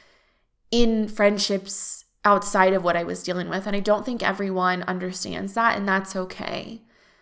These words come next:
because I've gotten so much closer to the people in my life that could understand that and could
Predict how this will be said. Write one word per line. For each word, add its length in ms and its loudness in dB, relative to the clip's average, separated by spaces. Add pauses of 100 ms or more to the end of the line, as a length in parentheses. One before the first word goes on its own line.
(220)
because 920 0 (440)
I've 200 2
gotten 340 4
so 480 2
much 320 -2
closer 600 -2
to 140 -10
the 80 -8
people 640 -4 (300)
in 180 0
my 160 2
life 640 0
that 640 0 (440)
could 600 4
understand 760 -4
that 300 -4
and 180 -8
could 600 -2